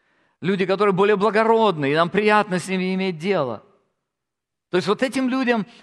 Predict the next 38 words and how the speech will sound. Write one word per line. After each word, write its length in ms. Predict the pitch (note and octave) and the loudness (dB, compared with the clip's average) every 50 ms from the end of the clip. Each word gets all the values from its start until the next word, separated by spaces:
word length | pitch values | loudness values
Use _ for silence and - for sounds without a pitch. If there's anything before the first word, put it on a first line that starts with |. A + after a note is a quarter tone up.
| _ _ _ | _ _ _
нам 220 | - F#3 G3+ G3 G3 | -2 0 0 2 2
легче 560 | G#3 G#3+ A#3+ B3 A#3 - - - - G3+ F#3 | 2 2 2 2 0 0 -4 -8 -10 -10 -6
делать 360 | D3+ D3 F#3+ F3+ F#3 F3+ F3 | -2 -2 0 2 2 2 2
добро, 280 | E3 F3+ F3+ G3 G#3+ G#3 | 0 0 0 0 2 2
и 20 | |
нам 180 | G3+ G#3+ G#3+ G#3 | 2 2 2 2
легче 380 | G#3 A3+ A3 - - - A3 | 2 2 0 0 -4 -8 -10
их 100 | G#3+ F#3+ | -10 -8
созидать. 480 | - A3 A3 G#3 A#3 A3+ B3 A#3 F#3+ C#3+ - - - - - _ | -6 -6 -4 -4 -2 0 0 0 0 -2 -6 -12 -20 -20 -14 _
Но 80 | - G3+ | -8 -4
посмотрите, 540 | F#3 G#3+ D#3+ F#3+ A3 G#3 G#3 A3 G#3 D3+ D3 | -4 -4 -2 -2 -2 -2 -2 -2 -2 -4 -4
Иисус 440 | C#3+ D#3 D#3+ D#3+ - - A#3+ - | -2 -2 -2 -2 -2 -4 -6 -6
Христос 420 | - A#3 A3 G3+ - - G3+ E3+ D3+ | -4 -4 -4 -2 -2 -2 -4 -4 -2
говорит 420 | D3 F#3+ F#3 F#3+ G3+ G#3 G#3+ G3 | -2 -2 0 0 0 0 -2 -2
здесь 160 | E3 G3+ G3 | -2 -4 -4
совершенно 500 | - - G3 F#3+ F#3 E3 - F3+ D#3+ D#3+ | -4 -6 -8 -8 -8 -6 -8 -8 -8 -8
по-другому. 560 | D#3 F3 F#3 F3+ G#3+ A#3 B3 A#3+ A3+ E3 B2 - - - - _ _ _ | -8 -8 -6 -6 -4 -2 0 -2 -2 -2 -6 -10 -16 -20 -20 _ _ _
«И 80 | D#3+ | -10
скажет 540 | D3 - - - A#3+ B3 A#3+ G#3+ A#3 G#3+ - | -10 -6 -2 0 2 2 2 2 0 -2 -4
царь 380 | - - - C4 A3 F#3+ F3+ - | -6 -4 0 2 2 2 2 0
им 180 | G3 G3 F3 E3+ | -2 -4 -2 -2
в 80 | E3+ | -2
ответ: 340 | F#3 F3 F3 F#3 F#3 E3 - | -2 -2 -2 -2 -2 -2 -2
истинно 400 | - G#3 G3+ - - A3 A3 G#3+ | -2 -4 -4 -4 -4 -4 -4 -2
говорю 280 | F#3+ G3+ G3+ G3+ G#3 G#3 | 0 0 2 2 2 2
вам, 180 | G#3 G3 E3 | 2 2 0
так 200 | C#3 F#3+ G3+ - | 0 -4 -4 -4
как 180 | - A3 F#3 F3 | -4 -6 -4 -2
вы 120 | G3+ G3 | -2 -2
сделали 520 | F3+ D3 C3 D3 A3 A3+ A3 A3 A3 A3 A3 | -2 -2 -2 -2 0 2 2 2 2 0 0
это 420 | - - F3 F3 E3 - F3 D#3+ - - - - - - | 0 0 0 0 0 0 -4 -4 -6 -10 -20 -20 -4 0
одному 440 | D#3 F3+ D#3 E3+ F#3+ G3+ G#3+ A3+ | 0 0 2 0 0 2 2 2
из 180 | A3 G3+ F#3 D3+ | 0 0 -2 -4
братьев 540 | C#3+ D3 F3+ G3+ G#3+ G#3+ G#3 - G3 F3+ E3+ | -4 -2 0 2 2 2 0 -2 -4 -4 0
моих», 380 | E3+ E3+ F3+ G#3+ A3+ - - | 0 0 0 0 -2 -4 -4
и 40 | G3 | -4
подчеркивает, 680 | - - E3+ D3+ - - G3+ E3+ - D#3 C#3 C3+ B2+ C3 | -4 -4 -6 -6 -4 -4 -4 -2 -2 -2 -2 -2 -2 -4
«меньших», 800 | C3 C3+ D3 E3 D#3+ D3 C3 A2+ G2+ - - - - - - | -6 -6 -4 -4 -4 -6 -6 -10 -12 -16 -18 -18 -20 -20 -20